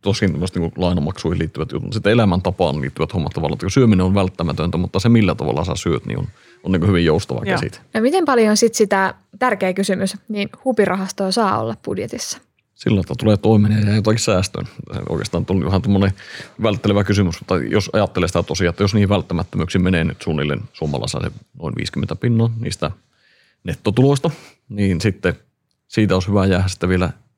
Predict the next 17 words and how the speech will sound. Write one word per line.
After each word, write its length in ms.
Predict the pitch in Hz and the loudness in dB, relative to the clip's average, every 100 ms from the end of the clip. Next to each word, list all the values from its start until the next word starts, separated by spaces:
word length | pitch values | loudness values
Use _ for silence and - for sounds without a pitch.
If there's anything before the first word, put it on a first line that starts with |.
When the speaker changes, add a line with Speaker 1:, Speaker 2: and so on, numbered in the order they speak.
| _ | _
Speaker 1:
se 180 | - 87 | -8 -4
viisi 280 | 85 85 - _ _ _ _ _ | -2 -4 -8 _ _ _ _ _
prosenttia 380 | 95 104 101 90 | -16 -12 -2 -2
vähintäänkin 400 | 85 82 80 87 | 0 -2 -2 -4
säästöön, 440 | 78 69 - 117 98 | -4 -4 -2 -2 -2
Speaker 2:
Mm. 60 | |
Speaker 1:
niin 360 | 101 - _ 101 | -6 -18 _ 0
se 80 | 101 | 0
loppu 300 | 95 - 135 | 0 0 -2
on 60 | 123 | 0
sitten 200 | - - | -4 -2
periaatteessa 460 | 98 92 - 98 | 0 0 -2 -6
käytettävissä 540 | 95 90 67 - - - | -2 -2 -2 -4 -6 -2
iloisesti 400 | 85 76 - - | -2 -2 -6 -6
niihin 260 | 71 95 - | -6 -4 -6
kaikkiin 380 | - - - | -8 -8 -8
hupeihin. 440 | 95 - - 98 | -6 -6 -8 -8